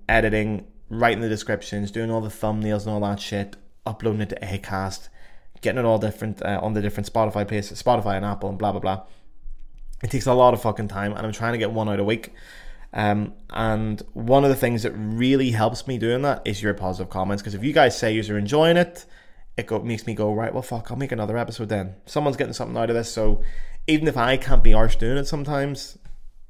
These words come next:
I know I'm doing it for you guys, or someone out there might get something from it, and then I'm like, "Yeah, fuck it, great then, happy days, let's do it." So please, leave me a wee comment if you've even just listened to it. Let me know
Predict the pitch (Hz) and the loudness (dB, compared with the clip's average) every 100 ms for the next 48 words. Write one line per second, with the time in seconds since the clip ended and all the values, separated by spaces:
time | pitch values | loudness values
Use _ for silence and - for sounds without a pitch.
0 | - - - - 123 123 113 107 104 107 | -20 -20 -12 -4 0 0 0 -2 -2 -4
1 | 120 123 123 110 104 - 170 165 156 139 | 0 4 4 2 -4 2 4 4 4 2
2 | 120 110 110 107 104 110 110 - 107 104 | 2 0 -2 -6 -4 -4 -4 -6 -6 -4
3 | 101 101 104 - - - - - 110 107 | -4 -6 -8 -12 -14 -18 -18 -18 -18 -14
4 | 110 98 107 107 107 101 98 - 92 - | -12 -8 -8 -6 -6 -6 -8 -6 -8 -8
5 | - - - - 170 202 151 107 - - | -18 -20 -20 -10 2 4 4 0 -6 -2
6 | 180 147 113 107 101 101 113 117 113 110 | 0 -2 -2 -2 -2 -2 -6 -6 -4 -4
7 | 110 104 101 104 101 98 151 135 104 98 | -6 -6 -8 -10 -8 -6 -6 -6 -6 -8